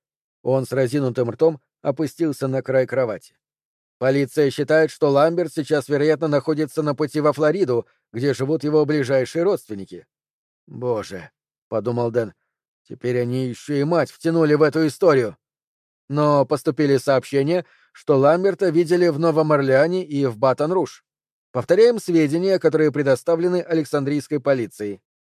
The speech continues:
Ламберт может скрываться под именем Фэрроу,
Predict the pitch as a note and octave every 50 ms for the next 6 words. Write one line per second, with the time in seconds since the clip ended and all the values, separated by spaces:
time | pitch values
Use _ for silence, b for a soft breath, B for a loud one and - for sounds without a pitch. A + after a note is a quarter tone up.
0 | _ _ _ _ _ _ - G2+ B2 C#3+ D#3+ F3 F#3 F#3 F#3+ F#3+ E3+ C#3+ E3 E3
1 | E3+ D#3 D#3 D#3+ - - - C#3 C3+ C#3 E3+ E3 - - F#3 E3 - E3 C#3+ C3
2 | D#3 D#3+ D#3+ D#3+ E3 F3 E3 C#3 - G#3+ G3+ D#3 C3+ A#2+ G#2+ G2 - _